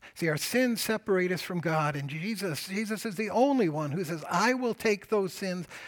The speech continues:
upon myself. I will pay for the penalty of those sins, the judgment of God on those sins, so they are taken out of the way." No one else has ever made that offer to us.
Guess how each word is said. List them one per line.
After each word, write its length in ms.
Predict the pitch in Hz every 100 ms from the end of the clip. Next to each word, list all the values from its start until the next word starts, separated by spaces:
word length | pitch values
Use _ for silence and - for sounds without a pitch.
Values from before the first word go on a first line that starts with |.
| -
upon 380 | 180 - 214 240
myself. 520 | 214 196 - 175 156
I 140 | 180
will 160 | 208 226
pay 240 | - 202
for 120 | 185 185
the 120 | 156
penalty 640 | - - 254 262 - 185
of 100 | 170
those 220 | 156 151
sins, 380 | - - 143 147
the 80 | 160
judgment 460 | 143 185 254 247 247
of 100 | 175
God 240 | 170 165
on 140 | 160 156
those 200 | 151 -
sins, 240 | 165 151 - -
so 180 | - 185
they 180 | 170 233
are 80 | 214
taken 380 | - 180 185
out 140 | 165 170
of 100 | 160
the 80 | 170
way." 320 | 190 180 123 - -
No 240 | - 190 240
one 220 | 240 233
else 360 | - 214 214 -
has 180 | 196
ever 240 | 185 208 208
made 480 | 190 196 220 220 165
that 200 | 165 139
offer 420 | 160 151 - 139
to 240 | - -
us. 400 | 104 98 - -